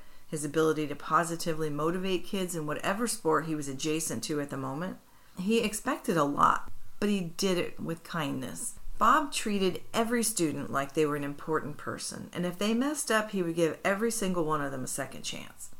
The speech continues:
He was universally loved as a teacher and a coach, and just as a good human. For a time, he was also president of the Greater Richland Little League. He participated with four H.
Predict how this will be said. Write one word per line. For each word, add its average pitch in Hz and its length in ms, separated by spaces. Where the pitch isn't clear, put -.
He 202 140
was 170 200
universally 190 720
loved 147 420
as 127 160
a 117 60
teacher 262 640
and 208 240
a - 20
coach, 175 480
and 170 120
just 185 360
as 160 220
a 180 40
good 143 280
human. - 560
For 214 160
a 208 80
time, 262 420
he 233 100
was 190 140
also 196 340
president 170 640
of 147 120
the 151 60
Greater 160 400
Richland 147 480
Little 151 220
League. 123 400
He 202 100
participated 196 680
with 156 140
four 180 320
H. 147 480